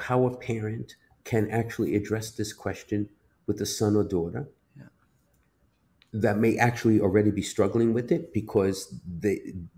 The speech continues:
they just, just one day come home and announce that, you know, "I wanna be known as Jim instead of Jane," or,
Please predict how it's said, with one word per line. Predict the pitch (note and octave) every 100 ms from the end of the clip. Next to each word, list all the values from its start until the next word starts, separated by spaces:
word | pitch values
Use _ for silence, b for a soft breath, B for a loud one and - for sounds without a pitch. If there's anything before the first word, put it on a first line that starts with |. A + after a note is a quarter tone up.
| -
they | F2+ G2+ G2+
just, | - - -
just | - -
one | G2 G#2+
day | A2 G2+
come | - G2+ G2
home | G#2+ A2 A#2
and | G2+
announce | F#2+ F2+ G#2 A2 -
that, | - F2 - _ _ _ _
you | A2
know, | F2+ E2+ D#2+
"I |
wanna | G#2 G#2+ G#2+
be | G#2
known | G2+ G2 G2
as | F2+ F2 - - - - F#2
Jim | F2 F#2 A#2 D#3
instead | - - F#2+ F2
of | E2
Jane," | F2+ E2+ A#2 F3+
or, | D#2+ D2+